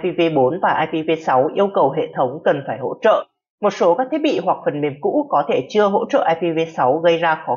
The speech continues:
khăn trong quá trình chuyển đổi. Việc triển khai và cấu hình I P V sáu có thể phức tạp hơn so với I P V bốn do phải đưa vào các khái niệm và tính năng mới. Điều này có thể làm tăng chi phí và đòi hỏi phải đào tạo thêm cho quản trị viên mạng.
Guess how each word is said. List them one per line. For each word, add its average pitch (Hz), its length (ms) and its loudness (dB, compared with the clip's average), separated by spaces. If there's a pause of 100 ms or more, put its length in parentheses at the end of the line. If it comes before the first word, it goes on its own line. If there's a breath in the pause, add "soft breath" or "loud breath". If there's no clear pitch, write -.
khăn 190 300 -2
trong 165 160 -4
quá 135 200 0
trình 151 260 -6
chuyển 123 140 -4
đổi. 151 220 4 (440)
Việc 226 160 4
triển 233 120 2 (100)
khai 220 240 2
và 208 100 -2
cấu 156 200 -2
hình 208 160 -2
I 185 240 -2
P 175 40 -6
V - 80 0
sáu 151 360 0
có 147 180 2
thể 214 160 0
phức 285 180 0
tạp 196 200 0
hơn 208 300 2
so 196 180 0
với 190 160 2 (140)
I 175 100 -2
P 170 40 -10
V 165 160 0
bốn 135 200 2 (100)
do 190 200 2
phải 135 100 0
đưa 170 260 2
vào 147 200 0
các 208 160 -2
khái - 180 -4
niệm 220 220 2 (140)
và 127 200 -4
tính 135 140 -8
năng 170 200 -4
mới. 147 240 2 (320 loud breath)
Điều 196 120 4
này 196 220 2
có 160 100 2
thể 240 200 0
làm 147 260 -2
tăng 202 180 0
chi 202 220 -4
phí 135 240 -2
và 180 80 0
đòi 143 180 0
hỏi 147 180 0 (100)
phải 135 100 -2
đào 135 220 0
tạo 139 120 0 (120)
thêm 190 260 2
cho 180 100 0
quản 170 240 -4
trị - 160 -6
viên 156 200 0
mạng. 180 240 0